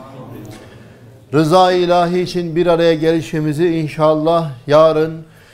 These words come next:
Cemalullah'ın etrafında inşallah bir ara ge-, bir araya gelişimize vesile etsin. Zaten şu beraberlikler inşallah onların anahtarıdır,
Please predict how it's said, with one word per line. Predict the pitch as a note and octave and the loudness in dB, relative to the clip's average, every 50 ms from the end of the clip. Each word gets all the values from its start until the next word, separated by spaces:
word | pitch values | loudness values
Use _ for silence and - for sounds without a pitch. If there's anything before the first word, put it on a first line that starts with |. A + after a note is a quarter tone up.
| _ _ _ _ _ | _ _ _ _ _
Cemalullah'ın | - A#2+ D#3 D#3 E3+ F3 F3+ F3 F3+ F3+ F3 F3+ F3+ F3+ F3 E3+ E3 F3+ F#3+ F#3 F3 | -2 0 0 2 4 4 2 2 2 0 -2 0 2 2 2 2 0 -2 -6 -8 -6
etrafında | - - D#3 - - D#3 D#3+ E3 D#3 D3+ - - E3 D#3+ D#3 D3+ E3 E3+ E3 | -8 -8 -8 -6 -2 0 2 2 2 0 -4 -6 -6 -6 -4 -2 -2 -4 -2
inşallah | D#3 D#3 D3+ A#2+ D3+ D3+ D3 D3 D3+ D3+ D3 C#3 C#3+ | -4 -6 -8 -6 -4 -4 -2 -2 -2 -2 -2 -2 -4
bir | D3+ E3+ E3 | -2 0 2
ara | D#3+ D3+ D3 D3 | 2 2 2 2
ge-, | D3 C3+ C#3+ D3 C#3 D3 | 0 0 -2 -4 -2 -2
bir | C#3+ D3+ | -2 -2
araya | D3 D3 D3 D3 C#3+ C#3 | 0 0 0 0 0 0
gelişimize | B2+ C#3+ C#3+ C#3+ C#3 - D3 C#3 C#3 B2+ D3+ D#3 D3 | -2 -2 -4 -4 -6 -8 -8 -8 -4 -2 0 0 0
vesile | C#3+ C#3 - - C#3+ C3+ D3 | -2 -4 -6 -6 -4 -2 -2
etsin. | D3 C3+ - - C#3+ C#3 C3+ C3+ C3 - - - - - - - - - - - - - - - | -2 -4 -6 -6 -6 -6 -6 -8 -10 -16 -20 -20 -20 -20 -20 -20 -20 -20 -20 -20 -20 -20 -16 -2
Zaten | A2+ D3 E3 F3 E3 D#3 E3+ E3 D#3 | 2 4 4 4 2 0 -2 -2 -4
şu | D3 - - F#3 F3 | -6 -6 -4 -4 0
beraberlikler | D3+ D#3 D#3+ D#3 D#3 D3+ D3 D3+ D3+ D3 D3 D3 C#3+ - - D3+ D#3+ E3 E3 D#3 D3+ - - - _ _ - | 2 2 4 4 2 2 0 -2 -4 -4 -4 -6 -10 -4 -2 0 0 0 -2 -6 -10 -16 -20 -20 _ _ -4
inşallah | D3+ D#3+ E3 D#3+ D3 - E3 D3+ D3+ D3+ D3+ D3+ D#3+ D#3 E3 D#3+ | -2 -2 -2 -2 -4 -2 -2 0 0 0 0 -2 -4 -4 -4 -4
onların | D3+ D3 D#3+ D#3 D#3 D3+ D3 D#3+ E3+ D#3+ | -4 -2 -2 0 -2 -2 -2 -2 -4 -4
anahtarıdır, | C3+ C#3 C#3+ D3+ D3 C3+ A#2 - C#3+ D3 D#3+ D#3+ D3 D3+ C#3+ C3+ C#3 C#3 - - | -4 -4 -4 -4 -4 -6 -6 -4 -2 -2 0 0 0 0 -2 -2 -4 -10 -16 -20